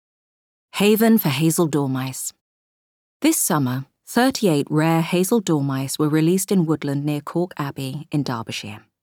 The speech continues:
Once a common feature of our woodlands, these tiny mammals are now considered extinct in seventeen English counties. The dormice are being reintroduced as part of a conservation programme led by People's Trust for Endangered Species,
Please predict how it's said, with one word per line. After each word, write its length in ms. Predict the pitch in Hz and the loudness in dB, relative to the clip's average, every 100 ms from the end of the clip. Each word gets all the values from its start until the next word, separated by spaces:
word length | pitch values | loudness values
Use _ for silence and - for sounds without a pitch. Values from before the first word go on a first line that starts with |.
| _ _ _ _ _ | _ _ _ _ _
Once 340 | 180 220 269 - | 2 4 4 0
a 60 | |
common 320 | 214 208 196 202 | 2 4 4 4
feature 340 | - 165 165 | 0 -2 -2
of 120 | 147 | -2
our 120 | 143 | -2
woodlands, 600 | 139 160 139 131 131 - - _ _ - | -2 -2 -2 -6 -6 -8 -12 _ _ 0
these 260 | 208 208 | 0 0
tiny 380 | - 185 196 226 | -2 2 4 4
mammals 400 | 170 160 151 156 | 4 2 0 0
are 60 | 151 170 | 0 0
now 80 | 240 | 0
considered 500 | - 269 - 139 139 | 0 0 0 -4 -6
extinct 640 | 139 - - 233 160 - 139 | -6 -6 -4 -2 -2 -2 -4
in 80 | |
seventeen 560 | 143 - 170 190 185 165 | -2 -2 2 2 2 0
English 380 | - 160 156 - | 2 0 0 -4
counties. 640 | - 151 143 - 120 - - _ _ _ _ _ _ _ _ _ _ | -4 -4 -4 -10 -12 -12 -14 _ _ _ _ _ _ _ _ _ _
The 80 | 208 | 0
dormice 580 | 185 262 262 165 156 - | 4 6 6 6 4 2
are 60 | 165 | 2
being 320 | 170 160 143 | 4 4 4
reintroduced 760 | 180 220 220 202 - 139 - | 4 4 2 0 0 -2 -2
as 120 | 147 - | -8 -4
part 280 | 165 156 | -4 -2
of 120 | 156 143 | -4 -6
a 40 | |
conservation 720 | - 196 - 156 196 - 143 | -2 0 0 2 2 2 -2
programme 560 | - 131 127 120 131 143 | -4 -8 -6 -6 -4 -2
led 240 | 160 175 | -2 -2
by 140 | 156 | -6
People's 440 | 156 - 226 240 - | -4 -4 -2 -4 -4
Trust 340 | - 170 - | -4 -4 -4
for 140 | - 143 | -4 -4
Endangered 560 | 143 139 151 156 165 | -2 -2 -2 -2 -4
Species, 640 | - 165 139 - 127 117 | -4 -4 -4 -4 -4 -6